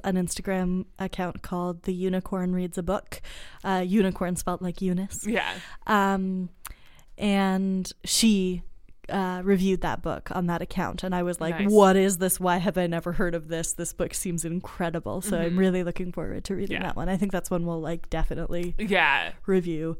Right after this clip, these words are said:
Speaker 2: Yeah, I'm excited
Speaker 1: in the
Speaker 2: about it.
Speaker 1: future. So my next one, uh, is an author I didn't know anything about. I was just kind of browsing new releases for
Speaker 2: Mm-hmm.
Speaker 1: twenty nineteen, and I read this one, and it seems really cool. It's called Kick the Moon by Mohammed Khan,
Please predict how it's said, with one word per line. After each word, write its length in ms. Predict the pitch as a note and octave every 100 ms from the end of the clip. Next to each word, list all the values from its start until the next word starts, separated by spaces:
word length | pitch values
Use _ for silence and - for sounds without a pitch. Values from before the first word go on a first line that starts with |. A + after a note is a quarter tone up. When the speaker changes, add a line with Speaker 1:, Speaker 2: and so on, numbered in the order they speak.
| -
Speaker 2:
Yeah, 180 | F3 -
I'm 140 | A2 G#2+
excited 380 | - - -
Speaker 1:
in 60 | -
the 80 | -
Speaker 2:
about 140 | F#3
it. 60 | F#3
Speaker 1:
future. 480 | G3 F#3+ G3 F#3+ F#3 - - -
So 180 | - C#4+
my 160 | C#4
next 320 | D4+ E4 -
one, 540 | F#3+ F#3 F3+ F3+ F3+ - - - - - -
uh, 680 | G3+ F#3+ F3+ F3+ F3+ F3 F3 - -
is 640 | G3+ G3 G3 F#3+ F#3 F#3+ - - - - - G#3+
an 100 | G#3
author 460 | G#3 G#3+ B3+ C4
I 140 | C4 A3+
didn't 260 | G#3 G3+
know 120 | F#3+ F#3+
anything 260 | F#3+ F#3+
about. 380 | F#3+ F3 F3+ -
I 120 | - F#3
was 160 | F#3
just 160 | F#3 -
kind 180 | G3+ F#3
of 140 | E3+
browsing 540 | G3 F3+ F3+ F3+ F3+ F3+
new 160 | F3+
releases 760 | F3+ F3 F3 - F3 E3+ - -
for 140 | F#3
Speaker 2:
Mm-hmm. 80 | F3
Speaker 1:
twenty 240 | E3+ F3+
nineteen, 640 | F3 F3 - F#3+ F#3 F3+ F3+
and 160 | F3+ F3
I 60 |
read 220 | E3+ E3
this 240 | F3 F3 -
one, 160 | E3+
and 120 | E3+ E3+
it 80 |
seems 440 | - F3+ E3+ F3 - -
really 180 | F3 E3+
cool. 360 | - D#4 G#4+
It's 140 | B3 -
called 300 | A3 G3 -
Kick 220 | A#3+ -
the 100 | -
Moon 480 | G3+ F#3+ G#3+ D4 C#4+
by 200 | G#3+ G3
Mohammed 460 | F#3+ F3+ F#3+ F#3+ -
Khan, 380 | F3 F3 B3+